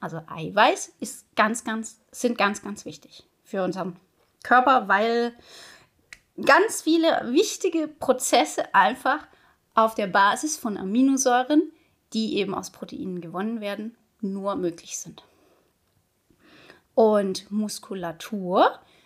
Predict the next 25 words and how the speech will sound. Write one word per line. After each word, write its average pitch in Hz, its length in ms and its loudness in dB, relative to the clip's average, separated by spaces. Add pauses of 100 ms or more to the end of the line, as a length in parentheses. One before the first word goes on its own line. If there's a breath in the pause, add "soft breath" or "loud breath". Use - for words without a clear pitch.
(160 soft breath)
ist 214 380 -6
nicht 214 360 -8
nur 208 520 -2
unser 196 240 -10
Bewegungsapparat, 233 1120 -2
also 214 200 -6
das 185 220 -14
sind 214 180 -8
nicht 220 180 -8
einfach 214 340 -6
nur 214 180 -4
diese 185 340 -12
Klötze, 247 560 2
die 208 220 -4
da, 180 420 0
äh, 214 60 -4
an 185 340 -4
uns 175 220 -8
dranhängen, 262 600 2
die 226 80 -6
machen, 202 280 -8
dass 185 200 -14
wir 180 80 -14
schick - 260 -10
aussehen 269 560 0